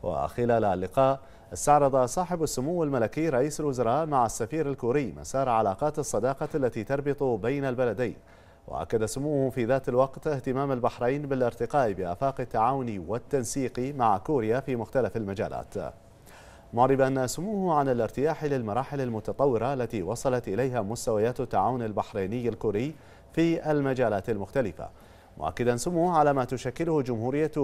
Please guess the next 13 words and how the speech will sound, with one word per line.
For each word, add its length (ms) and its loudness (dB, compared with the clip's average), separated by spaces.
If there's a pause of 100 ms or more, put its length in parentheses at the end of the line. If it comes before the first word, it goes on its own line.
(120)
كوريا 360 0
من 140 -6
أهمية 440 0 (380)
وما 200 -8
يشهده 420 2
دورها 400 2
من 140 -6
تعاظم 500 2
في 100 -6
المشهد 440 -4
التجاري 640 0
والاقتصادي 880 0
العالمي. 460 0